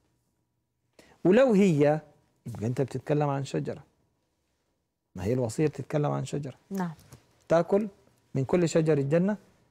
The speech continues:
Speaker 1: إلا دي ما تأكلش منيها". يبقى إذن إحنا لما بنمسك الوحي المقدس وتلاقي زي كده وضوح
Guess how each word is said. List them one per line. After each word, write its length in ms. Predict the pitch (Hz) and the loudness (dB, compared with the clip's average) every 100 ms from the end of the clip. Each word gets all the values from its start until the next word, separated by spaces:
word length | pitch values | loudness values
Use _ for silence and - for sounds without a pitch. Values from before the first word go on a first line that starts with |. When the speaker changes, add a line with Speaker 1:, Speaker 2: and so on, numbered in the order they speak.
| _ - | _ 2
Speaker 1:
إلا 200 | 185 160 | 4 4
دي 140 | 151 | 4
ما 120 | 151 | 0
تأكلش 420 | 131 127 139 - 123 | 0 -2 -2 -4 -6
منيها". 400 | 110 104 104 113 - _ _ _ _ _ _ _ _ _ _ _ _ | -6 -8 -10 -12 -18 _ _ _ _ _ _ _ _ _ _ _ _
يبقى 240 | 190 165 208 | 0 2 2
إذن 260 | 190 185 190 | 2 2 0
إحنا 180 | 180 196 | 0 2
لما 260 | 165 147 | 2 0
بنمسك 560 | 139 139 156 165 139 139 | 0 0 2 0 -2 -2
الوحي 340 | 127 143 - | 0 -2 0
المقدس 800 | 139 131 - 127 123 120 - - _ _ - | -2 -4 -6 -6 -6 -8 -12 -20 _ _ -6
وتلاقي 640 | 147 143 175 180 160 139 131 - _ _ _ | -4 2 4 4 2 0 -4 -10 _ _ _
زي 300 | 156 143 165 | 2 4 6
كده 340 | 160 165 143 135 | 4 2 4 2
وضوح 680 | 123 135 139 170 147 - | 4 2 4 2 2 -4